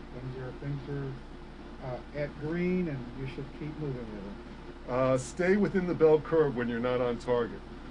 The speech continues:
Speaker 2: So this is, this is a value proposition for you, Art.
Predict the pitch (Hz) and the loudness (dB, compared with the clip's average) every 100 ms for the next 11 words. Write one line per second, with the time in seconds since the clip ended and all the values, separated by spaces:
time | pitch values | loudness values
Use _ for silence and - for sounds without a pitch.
0 | - - 160 139 180 196 202 185 156 135 | -12 4 6 6 4 2 0 0 0 2
1 | 135 127 135 139 135 131 131 127 127 120 | 0 4 4 4 4 2 0 0 -2 -6
2 | 120 120 107 107 101 98 95 | -6 -6 -6 -4 -4 -4 -6